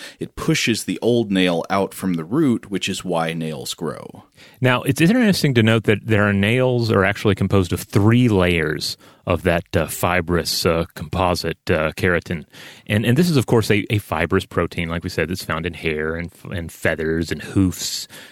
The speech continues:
Speaker 2: claws and horns. Uh, and, but I was looking a little deeper into just the, the sort of the structural integrity of the nail. And I read an article, uh, from back in two thousand four that was published in Experimental Biology by Farron et al.,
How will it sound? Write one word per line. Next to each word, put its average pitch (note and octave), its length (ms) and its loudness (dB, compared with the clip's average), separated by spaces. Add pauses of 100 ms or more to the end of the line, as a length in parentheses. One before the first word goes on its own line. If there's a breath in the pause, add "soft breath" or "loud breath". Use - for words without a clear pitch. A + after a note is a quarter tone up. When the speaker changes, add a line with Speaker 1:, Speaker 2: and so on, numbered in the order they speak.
(140 loud breath)
Speaker 2:
claws F2 680 2
and E2+ 120 -4
horns. F2+ 720 0 (400 loud breath)
Uh, F#2+ 300 0 (380)
and, C3+ 200 -6
but C3+ 100 0
I C#3+ 40 6
was C#3 100 -2
looking F3+ 220 0
a B2 60 0
little A2+ 300 0
deeper A2 400 0
into F#2 200 0
just F#2+ 240 -4
the, F2 300 -2
the G2 140 -10
sort - 140 -6
of F2+ 60 -6
the - 60 -8
structural A#2+ 560 0
integrity F2+ 460 -2
of E2 120 -4
the - 80 -8
nail. D2+ 340 -8 (340 loud breath)
And G2 100 0
I G2+ 40 4
read C3 160 2
an A#2 100 2
article, G#2 560 2 (180)
uh, F#2 200 0
from F#2 180 -2
back F#2 240 -2
in E2 320 -4 (240)
two D3 100 2
thousand G#2+ 340 2
four E2 320 0
that E2 60 -6
was F#2 100 -6
published F#2+ 320 -2
in F2 160 -2
Experimental G2 500 0
Biology E2+ 600 0
by E2 180 -2
Farron G2+ 460 0
et F2+ 160 0
al., D#2 400 -4